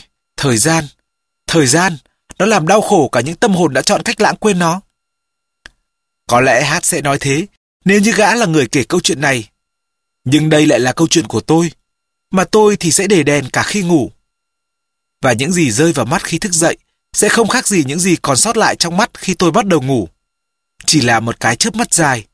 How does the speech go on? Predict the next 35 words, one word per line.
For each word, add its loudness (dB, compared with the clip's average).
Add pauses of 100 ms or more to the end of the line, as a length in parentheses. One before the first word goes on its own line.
(480)
rồi 0
tôi 2
lại 0
ngồi 2
dậy, 0 (480)
bước 2
xuống 2
giường 0 (300)
và 0
chuẩn 0
bị 0
bữa 0
trưa. 0 (640)
Khi 2
ấy 2
là 0
mười -2
hai -2
giờ -2
đúng. -2 (2000)
Không 0
thực -4
sự 0
đói, 0 (460)
nhưng 2
tôi 4
vẫn 0
cố 2
gắng -2
ăn -2
nhanh 0
một -2
chút -4
gì 0
đó 0